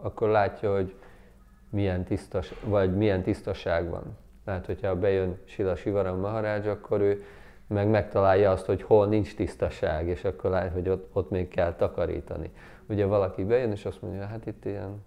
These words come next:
nagyon-nagyon nagy tisztaság van, de hogyha megnézi az ő szempontjából, akkor,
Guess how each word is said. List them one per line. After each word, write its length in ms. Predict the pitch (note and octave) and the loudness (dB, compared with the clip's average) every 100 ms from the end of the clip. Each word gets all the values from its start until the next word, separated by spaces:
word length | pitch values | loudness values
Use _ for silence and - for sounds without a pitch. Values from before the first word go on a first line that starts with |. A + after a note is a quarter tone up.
| - - - - | -20 -20 -20 -12
nagyon-nagyon 720 | - E2 E2 E2+ E2 E2 E2+ F#2 | -6 -4 -4 -4 -4 -6 -6 -6
nagy 160 | E2+ | -8
tisztaság 680 | - F#2 - F2 - E2+ F2 | -6 -8 -6 -10 -8 -8 -8
van, 200 | E2 E2+ | -8 -4
de 80 | E2+ | -2
hogyha 320 | F2 - - | -2 -2 0
megnézi 560 | G#2 G#2+ G2 F#2 F#2 | 2 4 4 4 4
az 200 | F#2 F2+ - | 4 2 6
ő 140 | A#2+ | 6
szempontjából, 1120 | B2+ - F#2+ F2+ F2+ F2 F2+ E2+ F2 F#2+ G#2 - - - - - | 6 2 0 2 2 2 0 0 2 2 0 -6 -20 -20 -14 -4
akkor, 560 | G2 - G#2+ - - | -2 4 6 4 -2